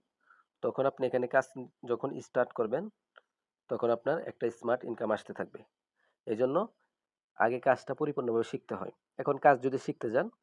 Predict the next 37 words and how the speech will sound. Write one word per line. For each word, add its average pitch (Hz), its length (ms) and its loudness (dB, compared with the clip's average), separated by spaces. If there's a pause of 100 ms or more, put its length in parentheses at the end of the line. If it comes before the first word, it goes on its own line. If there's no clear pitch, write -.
(440)
তো - 80 -6
অবশ্যই 160 400 0
এখানে 156 180 2
একটা 151 180 0
অ্যাকাউন্ট 131 280 4
রেজিস্ট্রেশন 123 420 -6
করতে - 240 -6
হবে। 139 240 -4 (580)
তো - 160 -6
অ্যাকাউন্ট 151 480 4
শুধু 139 240 -6
রেজিস্ট্রেশন 131 500 -4
করলেই 113 300 0
হয় 113 140 -4
না, 185 180 -4 (520)
বা 120 120 2
অ্যাকাউন্ট 135 360 -2
বিজনেস 131 320 -4
করলেই 117 260 0
হয় 120 160 -2
না। 185 140 -2 (380)
অ্যাকাউন্ট 131 400 -2
রেজিস্ট্রেশন 131 460 -6
করার 120 240 0
পরে 117 180 0
ভালো 107 300 2
টিম, 143 300 -6 (560)
ভালো 117 220 2
লিডার, 113 320 -2 (580)
এবং 110 240 0
স-, - 160 -18 (580)
সঠিক 156 360 -4
গাইডলাইন, 143 280 2
আকর্ষণীয় 131 520 -2
ট্রেনিং 117 280 -2
জরুরি 104 320 -2
হয়। - 180 -10